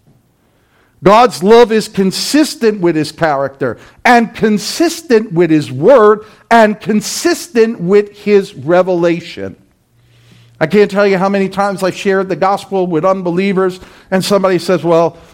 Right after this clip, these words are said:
you know," and you, you take them through the law and you say, "Well, if God were to judge you according to his moral law contained in the Ten Commandments, would you go to heaven or hell?" They go, "Heaven." I go, "But you broke every single one of the laws of God. You admitted it."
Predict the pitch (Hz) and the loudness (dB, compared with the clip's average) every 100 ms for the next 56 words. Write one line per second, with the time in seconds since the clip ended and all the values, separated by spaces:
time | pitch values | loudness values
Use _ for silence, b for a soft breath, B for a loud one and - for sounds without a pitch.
0 | B 190 185 160 160 143 175 170 160 160 | B -2 0 0 -4 -6 -4 -2 -2 -2
1 | 190 196 185 170 180 190 170 170 180 196 | 0 -2 -2 -4 -2 -2 0 0 2 0
2 | 190 165 - 180 165 175 175 170 190 202 | -2 -6 -2 -2 0 0 0 0 0 0
3 | 185 165 143 202 175 185 160 - 202 196 | -2 -4 -2 -2 0 -2 -2 -4 -2 -4
4 | 190 190 165 143 175 190 180 185 202 196 | -4 -4 -4 -2 -2 -2 0 0 0 -2
5 | 180 170 190 185 170 147 143 220 180 170 | -6 -4 -4 -2 -4 -6 -4 -4 -4 -6
6 | 175 202 208 214 208 - b b b - | -2 0 0 -2 -4 -12 b b b -4
7 | 151 170 208 196 175 240 226 214 196 202 | -2 2 4 4 2 2 2 0 2 2
8 | 165 160 160 196 165 101 101 _ - _ | 0 0 2 2 2 -4 -12 _ -20 _
9 | _ _ _ 277 196 _ _ _ _ _ | _ _ _ _ _ _ _ _ _ _
10 | _ _ _ _ 269 269 240 262 269 208 | _ _ _ _ -2 0 -2 0 -2 0
11 | 277 269 240 233 - 254 247 254 254 247 | -2 -2 -4 -4 -2 0 2 2 2 2
12 | 254 277 262 269 208 302 330 233 254 262 | 2 2 0 -4 -2 0 0 2 2 4
13 | 294 415 427 427 370 233 113 - | 2 2 2 2 2 0 0 -10